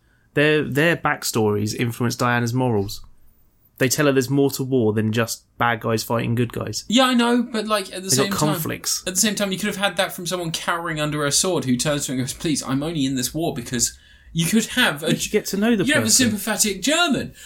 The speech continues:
Speaker 2: Oh shit, you could have a sympathetic enemy and not just a faceless monster
Speaker 1: She
Speaker 2: that
Speaker 1: does.
Speaker 2: just
Speaker 1: She has sympathy for Doctor Poison.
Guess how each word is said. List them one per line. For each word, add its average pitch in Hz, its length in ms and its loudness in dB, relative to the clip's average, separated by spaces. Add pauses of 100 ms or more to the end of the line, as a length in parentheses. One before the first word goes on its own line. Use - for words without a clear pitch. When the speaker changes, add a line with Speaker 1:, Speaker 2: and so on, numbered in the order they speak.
Speaker 2:
Oh 302 200 8
shit, 269 280 2
you 294 100 0
could 330 120 -2
have 240 120 2
a - 40 2
sympathetic 262 560 2
enemy 277 520 0 (140)
and 226 120 4
not 277 120 4
just 247 200 2
a 233 40 0
faceless 233 480 2
monster 262 380 2
Speaker 1:
She 208 40 4
Speaker 2:
that 240 100 0
Speaker 1:
does. 294 100 4
Speaker 2:
just - 80 -2
Speaker 1:
She 156 80 2
has 143 140 2
sympathy 160 400 0
for 160 120 -8
Doctor - 240 -6
Poison. - 460 -2